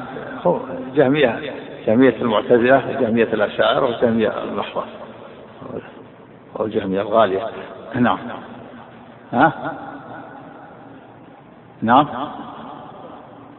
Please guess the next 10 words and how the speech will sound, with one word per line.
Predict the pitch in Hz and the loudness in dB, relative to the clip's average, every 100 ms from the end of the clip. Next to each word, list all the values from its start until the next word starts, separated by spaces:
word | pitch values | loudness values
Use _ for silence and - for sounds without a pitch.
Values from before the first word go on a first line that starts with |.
| - - - - - - - - - - - - - - - - - - - - 67 65 - - - - - - - - | -20 -20 -20 -20 -20 -20 -20 -20 -20 -20 -20 -20 -20 -20 -20 -20 -20 -20 -14 -6 -6 -6 -10 -14 -18 -20 -20 -20 -18 -4
لأن-، | 71 78 - - - | 0 2 2 -2 0
لأنهم | 139 175 156 160 151 143 143 135 - - - - | 4 6 6 2 0 -4 -6 -8 -10 -10 -10 -4
عندهم | 139 147 131 | 0 2 4
نوع | 143 120 | 4 2
تجهم، | 139 156 - - 135 | 4 4 4 -2 -2
لأنهم | 117 120 127 | 0 2 6
وافقوا | 143 120 113 | 6 4 2
الجهم | 110 123 - | 2 0 -2
في | 104 101 - - - - | -6 -8 -12 -14 -12 -8
إنكار | 131 - 120 - 123 | -2 4 4 2 -8